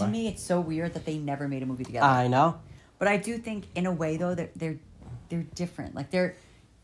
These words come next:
Speaker 1: both, like, two extremes, and they're just different. And I feel
Speaker 2: Yeah.
Speaker 1: like it wouldn't work.
Speaker 2: Yeah.
Speaker 1: But I love Jim Carrey, and I love Adam Sandler. I think if I had to choose one, I would choose Jim Carrey. But I do love them both.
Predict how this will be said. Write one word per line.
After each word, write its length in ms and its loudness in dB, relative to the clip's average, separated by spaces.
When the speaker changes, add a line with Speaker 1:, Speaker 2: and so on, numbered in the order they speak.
Speaker 1:
both, 400 0
like, 240 -2
two 460 -2
extremes, 840 -2
and 120 -2
they're 80 -2
just 180 -8
different. 360 -4
And 80 -6
I 40 -2
feel 120 -2
Speaker 2:
Yeah. 100 2
Speaker 1:
like 140 -2
it 100 -4
wouldn't 220 -2
work. 300 -4
Speaker 2:
Yeah. 140 -2
Speaker 1:
But 60 4
I 80 4
love 400 2
Jim 180 -4
Carrey, 280 -2
and 60 -4
I 40 -2
love 200 -4
Adam 200 -2
Sandler. 320 -8
I 120 4
think 320 -4
if 100 -6
I 80 -4
had 200 -2
to 80 -10
choose 240 -4
one, 300 -2
I 60 -6
would 80 -6
choose 260 -6
Jim 140 -4
Carrey. 480 -6
But 300 -2
I 80 0
do 160 -4
love 160 -2
them 100 -8
both. 240 -8